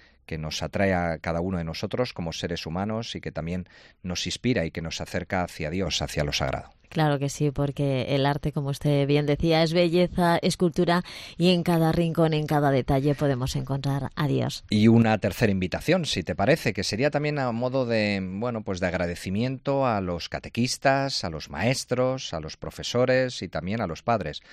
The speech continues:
Speaker 1: Mucha gente dice, "Oye, es que los profesores, jolín, qué pedazo vacaciones". Bueno, los profesores siguen trabajando, <laughs> a lo mejor los niños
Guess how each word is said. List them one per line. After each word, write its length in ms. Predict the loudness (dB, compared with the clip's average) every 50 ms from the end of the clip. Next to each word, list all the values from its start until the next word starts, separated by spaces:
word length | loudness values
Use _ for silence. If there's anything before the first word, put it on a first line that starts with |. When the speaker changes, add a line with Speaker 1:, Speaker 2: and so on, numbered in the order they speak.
| -20 -20 -20 -20 -16 -8
Speaker 1:
Mucha 200 | -8 -4 -4 -2
gente 300 | 0 0 0 2 2 2
dice, 280 | 2 2 -2 0 0 2
"Oye, 200 | 2 2 2 0
es 80 | -2 -2
que 80 | 0
los 100 | -2 0
profesores, 540 | 0 -2 -2 -2 -2 -2 0 2 2 0 -2
jolín, 300 | -2 -4 -4 -4 -4 -4
qué 100 | -4 -6
pedazo 380 | 0 2 4 4 4 4 2 2
vacaciones". 540 | 2 2 2 0 -2 0 -2 -2 -2 0 -2
Bueno, 160 | -2 -2 -2
los 60 | -6
profesores 380 | -6 -8 -6 -2 -2 -2 -2 0
siguen 220 | -2 0 0 0
trabajando, 460 | 0 0 0 0 2 2 2 2 2 -2
<laughs> 0 |
a 40 |
lo 60 | -4 -4
mejor 180 | -4 -4 -2
los 140 | -2 -2 -6
niños 340 | -6 -6 -4 -4 -6 -8 -10